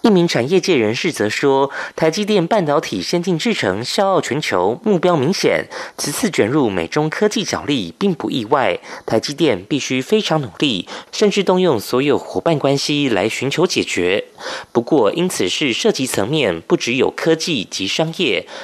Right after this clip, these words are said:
背后更是复杂的国际政治，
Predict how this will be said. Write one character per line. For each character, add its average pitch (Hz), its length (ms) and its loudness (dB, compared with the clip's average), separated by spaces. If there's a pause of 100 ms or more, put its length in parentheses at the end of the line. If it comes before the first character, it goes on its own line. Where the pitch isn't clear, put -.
(140)
背 208 140 4
后 131 280 2
更 156 200 -2
是 147 180 -2
复 214 180 0
杂 110 220 -2
的 101 180 0
国 98 240 0
际 165 160 -4
政 147 200 0
治， 113 340 -2